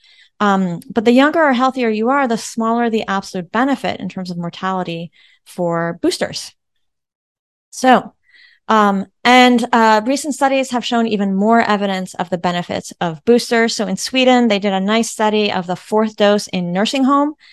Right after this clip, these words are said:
uh, residents and in people who lived at home but were age eighty or older. And they found that the fourth dose was associated with a reduced risk of death from all causes in, uh, long-term care residents and in the oldest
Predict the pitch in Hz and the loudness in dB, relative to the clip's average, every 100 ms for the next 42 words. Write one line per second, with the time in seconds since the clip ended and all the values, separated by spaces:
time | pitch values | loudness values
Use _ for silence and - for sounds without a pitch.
0 | - - - - _ - 233 220 254 277 | -20 -20 -20 -20 _ 0 2 4 4 4
1 | 285 262 208 202 190 - 214 214 214 208 | -2 -2 -2 -2 -4 -4 -6 0 2 4
2 | 202 180 196 185 202 208 185 196 190 185 | 2 -2 -4 -2 0 0 0 -2 0 -2
3 | 185 185 170 180 175 - 175 170 - 180 | -2 -2 -2 0 -2 -2 -4 -4 -6 -4
4 | 175 175 170 175 - - 240 196 135 226 | -2 -4 -4 -6 -2 2 4 2 -2 -6
5 | _ _ - - _ 202 202 208 214 277 | _ _ -20 -20 _ 0 2 2 2 0
6 | 320 294 - - 269 - 247 247 233 196 | 0 0 -2 0 -2 0 0 0 0 -4
7 | 185 208 220 226 202 185 175 185 202 226 | -2 -2 -2 0 -2 -2 -2 -2 -2 -2
8 | 233 - 185 170 190 185 - - 185 208 | -2 -6 -8 -2 -2 -2 -4 -8 -2 0
9 | 214 214 196 190 180 170 - 185 175 175 | 0 0 -2 0 -4 -4 -8 -6 -4 -6
10 | 170 - - - _ - 175 165 185 196 | -8 -14 -20 -20 _ -4 -2 0 0 0
11 | 196 185 - 233 220 208 202 202 202 190 | 0 -4 0 4 4 4 2 2 -2 -4
12 | - 190 185 175 175 175 170 | -4 -2 -2 -2 -4 -6 -6